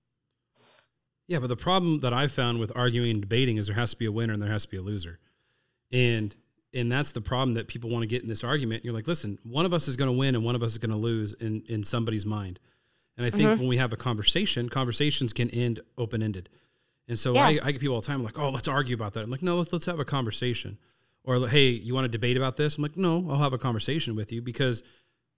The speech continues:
Speaker 1: I'm probably like you where I'm overeducated to the point where if I want to do something, I'm gonna, I'm gonna study it. I'm not just gonna, like, jump in and be like, "Okay, I'm gonna give myself two weeks for it." I mean, I get
Speaker 2: Yeah.
Speaker 1: books, I, I watch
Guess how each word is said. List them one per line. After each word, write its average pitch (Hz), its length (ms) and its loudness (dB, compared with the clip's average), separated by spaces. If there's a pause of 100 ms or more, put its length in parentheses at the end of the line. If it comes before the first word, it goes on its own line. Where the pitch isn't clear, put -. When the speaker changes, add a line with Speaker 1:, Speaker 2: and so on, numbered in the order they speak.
(1300)
Speaker 1:
I'm 143 200 2
probably 135 240 4
like 113 240 2
you 135 220 0
where 117 200 2
I'm 117 260 2 (100)
overeducated 117 1400 0
to - 80 -10
the 110 100 -2 (160)
point 120 240 -4
where 113 200 -2
if 101 120 -6
I 127 200 2
want 117 400 -2
to 113 100 -6
do 113 160 -2
something, 135 460 0
I'm 117 160 0
gonna, 117 200 0 (400)
I'm 147 120 2
gonna 165 100 6
study 131 380 4
it. - 100 -8
I'm 113 120 -2
not 123 140 2
just - 160 -4
gonna, 120 140 -2
like, 113 160 -4
jump 110 260 -4
in 120 60 0
and 113 80 -2
be 110 60 -4
like, 113 120 -6
"Okay, 185 160 -4
I'm 170 60 2
gonna 160 80 -2
give 156 80 2
myself 147 320 0
two - 140 -2
weeks 123 160 0
for 104 200 -4
it." 90 120 -10 (500)
I 127 40 -2
mean, 135 120 2
I 139 80 4
get 135 120 4
Speaker 2:
Yeah. - 140 6
Speaker 1:
books, 131 280 4
I, 127 160 6
I 123 140 2
watch 123 440 0